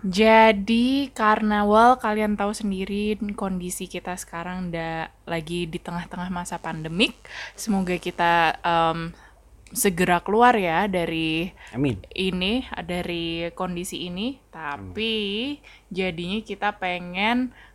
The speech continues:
Speaker 1: ngebahas film yang sangat menggambarkan kondisi kita saat ini nih.
Speaker 2: Iya, sangat relatable dengan kondisi yang sekarang terjadi, virus covid sembilan belas ini mirip banget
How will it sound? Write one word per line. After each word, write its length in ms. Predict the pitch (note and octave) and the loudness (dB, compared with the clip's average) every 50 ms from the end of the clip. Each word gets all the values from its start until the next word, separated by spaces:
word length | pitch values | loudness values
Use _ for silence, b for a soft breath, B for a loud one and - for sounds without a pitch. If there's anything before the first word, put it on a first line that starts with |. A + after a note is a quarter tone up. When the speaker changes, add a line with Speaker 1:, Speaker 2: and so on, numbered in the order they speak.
| B F3+ | B -6
Speaker 1:
ngebahas 580 | F#3 F#3+ F3+ F3 F3 F3 - F#3 F#3+ G#3+ - | -6 -6 -2 -2 -4 -4 -4 -6 -6 -8 -8
film 560 | - - - A#3 B3+ C#4 C#4 C#4 C4+ C4+ C4 | -12 -12 -6 -4 -4 -2 -2 -2 -2 -2 -2
yang 320 | B3 A3+ G#3+ G#3 G#3+ G#3 - | -2 -4 -4 -4 -6 -8 -10
sangat 480 | - - - B3+ C4+ C4 C#4 D#4 D#4 - C4 | -10 -6 -4 -2 -2 -2 -2 -4 -4 -4 -4
menggambarkan 920 | A3+ G#3 G3 G3 F#3+ F#3+ F#3 F3+ F3 F3 F3+ - - A#3 C#4 E4 E4+ D4 B B B B | -2 -2 -2 -2 -2 -2 -2 -2 -2 -4 -4 -4 0 0 0 0 0 -8 B B B B
kondisi 400 | - - - G3 G3 G3 - G3+ | -2 2 2 4 4 2 0 -2
kita 240 | - G#3+ G3+ F#3 F#3 | -4 -6 -6 -6 -6
saat 240 | - D#3+ E3 E3+ - | -6 -8 -8 -8 -10
ini 240 | F3+ F3 E3+ E3 D#3 | -12 -12 -10 -12 -12
nih. 180 | D3 C#3+ D3 - - - | -12 -14 -14 -16 -10 -6
Speaker 2:
Iya, 160 | B2+ A#2+ G2 - - _ - | -6 -6 -6 -8 -12 _ -18
sangat 320 | - - B2 B2+ B2+ - - B2+ | -10 -6 -4 -4 -4 -4 -2 -2
relatable 560 | B2+ B2 B2+ B2 - B2 A#2 - B2+ B2+ A#2+ | 0 0 0 0 -2 -4 0 0 0 0 0
dengan 640 | B2 A#2 A#2 A#2 A#2 A#2 A#2 A#2 A#2 A2+ A2+ A2+ A2 _ b b b b b b b b - | 0 -2 -2 -2 -2 -2 -2 -2 -2 -2 -4 -6 -10 _ b b b b b b b b -4
kondisi 720 | A#2+ A#2+ A2+ A#2 A#2 A2 - - A#2+ A#2 A2+ A2+ A2+ A2+ A#2 | -2 -2 0 0 -2 -4 -4 -4 -4 -2 -2 -2 -2 -2 -4
yang 160 | A#2 A2+ G2+ | -4 -6 -8
sekarang 640 | - - - A#2 A2+ A2+ A#2 B2 B2 B2 B2+ B2+ A#2 | -10 -6 -2 -2 0 0 0 0 0 0 -2 -4 -4
terjadi, 640 | B2 A2+ - - A#2+ A#2 A#2 A#2 - C3 C3 C3+ C#3 | -6 -8 -4 -2 -2 -2 -2 -2 -2 -2 0 0 0
virus 640 | C#3 - A2+ G#2 A2 A2 - A2+ - - - - - _ _ _ _ _ _ _ _ _ _ _ | -2 -4 -6 -6 -6 -8 -8 -10 -12 -12 -14 -16 -18 _ _ _ _ _ _ _ _ _ _ _
covid 320 | - C3 A#2 - B2+ - | -2 -2 0 0 -4 -8
sembilan 320 | - - A#2 A#2 A2+ A#2 | -6 -4 -2 0 0 0
belas 400 | A#2 A2 A2+ A#2 A#2+ A#2 - - | -2 -2 -2 -2 -2 -4 -6 -10
ini 160 | A#2+ B2 C3+ C#3+ | -10 -8 -6 -4
mirip 320 | C#3+ C#3 C#3+ D3 C#3+ - | -2 -2 -2 -2 -2 -2
banget 240 | B2+ C3 D3 - | -4 -4 -4 -6